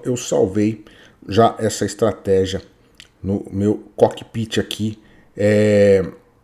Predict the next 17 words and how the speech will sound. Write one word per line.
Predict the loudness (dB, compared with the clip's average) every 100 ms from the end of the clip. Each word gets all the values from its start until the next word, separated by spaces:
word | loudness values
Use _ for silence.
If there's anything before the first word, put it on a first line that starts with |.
| -18
do, | -8 2 4 6 6 4
do | 4
Opilab, | 2 4 2 2 -4 0
tá? | 2 2 -4 _ _ _ -20 _ _ _
Aí | 0 2 4
vamos | 4
supor | 2 6 10 10
que | 10
eu | 4
cheguei | 6 4 8 10
lá | 10 10 6 2
depois | 4 4 6 8 6 2 -10 _ _ -6
e | 2 6 6
resolvi, | 6 6 6 6 4 6 6
vou | 6
fazer | 4 4 4
uma, | 4 6 4 0